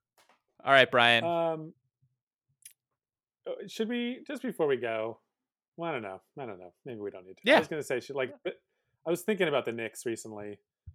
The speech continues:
Speaker 2: because, um, I was listening to Isola, Frank Isola, f-, uh, nemesis of the Knicks, um,
Speaker 1: <laughs>
Speaker 2: talking about, uh,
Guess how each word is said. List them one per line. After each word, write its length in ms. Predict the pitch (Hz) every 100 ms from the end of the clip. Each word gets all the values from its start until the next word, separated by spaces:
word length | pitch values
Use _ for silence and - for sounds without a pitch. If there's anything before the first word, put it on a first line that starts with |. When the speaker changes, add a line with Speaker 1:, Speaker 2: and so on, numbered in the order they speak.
| _ _ _
Speaker 2:
because, 1080 | 131 120 - 123 117 113 113 110 - - - - _ _ _
um, 560 | 123 117 110 107 107 104 _ _ _ _ _
I 40 |
was 120 | 127 151
listening 220 | - 147
to 60 | 135
Isola, 680 | 117 117 131 123 117 101 98 _ _ _ _ _ _ _ _ _ _ _ _ _ _ 131 _
Frank 220 | - 117 113
Isola, 580 | 110 - 110 107 104 101 _ _ _ -
f-, 60 | 127
uh, 220 | 107 107
nemesis 460 | 123 123 110 113 -
of 100 | 101
the 80 | 104
Knicks, 520 | 104 - - - - _ -
um, 440 | 113 107 104 98 95 _ _ _
Speaker 1:
<laughs> 840 | - - - _ 247 - _ _ -
Speaker 2:
talking 360 | 135 120 123 117
about, 440 | 113 110 110 -
uh, 540 | 117 110 107 107 107